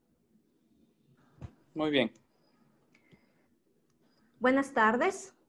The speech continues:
Speaker 2: Bienvenidos a la rendición de cuentas dos mil diecinueve de las Intendencias Regionales de Quito y Ambato. De conformidad y dando cumplimiento con la resolución número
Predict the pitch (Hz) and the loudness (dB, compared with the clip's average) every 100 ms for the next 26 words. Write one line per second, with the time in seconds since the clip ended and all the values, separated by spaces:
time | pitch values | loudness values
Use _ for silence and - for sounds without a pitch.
0 | _ 240 240 247 247 262 320 320 247 226 | _ 2 4 4 4 4 2 2 2 2
1 | 220 220 233 247 247 220 220 233 262 233 | 0 0 0 -2 -2 0 0 2 -2 -2
2 | 214 220 226 240 233 196 190 214 285 349 | 0 0 2 0 -2 -2 -2 0 0 -2
3 | - 226 220 220 214 208 196 214 220 247 | -6 -2 0 0 -2 -2 -2 -2 -2 -2
4 | 240 226 190 190 202 254 277 - 196 196 | -4 -6 -2 0 2 2 0 -6 -8 -4
5 | 196 208 214 220 262 302 - 202 - _ | -4 -2 -2 2 2 2 -2 -10 -14 _
6 | - - _ _ _ _ 262 269 277 277 | -20 -20 _ _ _ _ 2 4 2 2
7 | 262 262 277 302 - - 220 208 240 294 | 2 2 4 4 2 -4 -2 0 2 0
8 | 285 247 226 185 202 214 214 170 165 - | 0 0 0 0 2 2 0 -2 -6 -4
9 | 208 208 208 202 196 196 196 - 254 262 | 0 0 0 -2 -4 -4 -4 0 0 2
10 | 240 233 247 226 170 160 | 0 2 2 2 0 -4